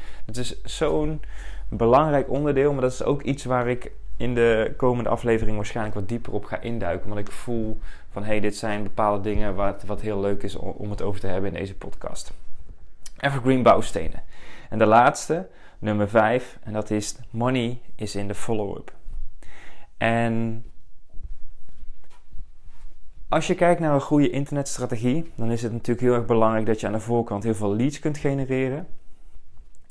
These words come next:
En in dit geval dus leads, mensen die een kleine transactie bij je willen doen, om die mensen vervolgens met de juiste tools en technieken resultaten te laten behalen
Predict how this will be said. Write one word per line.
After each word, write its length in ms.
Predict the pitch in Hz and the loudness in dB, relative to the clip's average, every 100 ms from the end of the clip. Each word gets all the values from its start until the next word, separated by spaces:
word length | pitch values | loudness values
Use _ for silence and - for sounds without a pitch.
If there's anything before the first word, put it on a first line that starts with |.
| - - | -16 -8
En 400 | 117 110 110 104 - - - - - - | -4 -4 -4 -8 -18 -16 -14 -16 -16 -10
in 120 | 120 | -4
dit 140 | 123 | -4
geval 320 | - 110 104 98 | -4 0 0 2
dus 200 | 98 101 | -2 -4
leads, 560 | 110 113 107 - - - | -2 0 -2 -6 -14 -8
mensen 360 | 110 113 - | -6 -6 -6
die 160 | 104 98 | -6 -6
een 140 | 98 | -8
kleine 460 | - 120 123 127 107 | -4 0 0 0 -4
transactie 540 | 107 104 110 113 143 | -6 -6 -4 -2 -2
bij 180 | 131 131 | 2 2
je 60 | 131 | 4
willen 220 | 135 135 | 2 2
doen, 320 | 135 165 180 - - - - - - - | 0 -2 -10 -16 -18 -18 -18 -16 -18 -14
om 220 | - 113 107 | -8 -6 0
die 140 | 139 | 2
mensen 360 | 139 147 147 113 | 2 0 -2 -6
vervolgens 800 | 110 101 117 131 127 127 123 | -8 -4 0 0 -2 -6 -8
met 160 | 113 104 | -8 -8
de 80 | 101 | -2
juiste 440 | 110 117 - 113 | 0 0 -2 -8
tools 220 | - 113 | -6 -6
en 100 | 110 | -6
technieken 760 | 101 101 110 113 - 107 113 - - - - - - - - - - - | -8 -8 -6 -6 -6 -6 -8 -10 -12 -16 -18 -18 -12 -12 -12 -14 -12 -6
resultaten 640 | 110 117 104 117 120 135 | -2 -2 4 4 4 2
te 60 | 139 | 2
laten 300 | 139 139 135 | 2 2 0
behalen 560 | 131 131 131 131 147 | 0 0 0 0 -2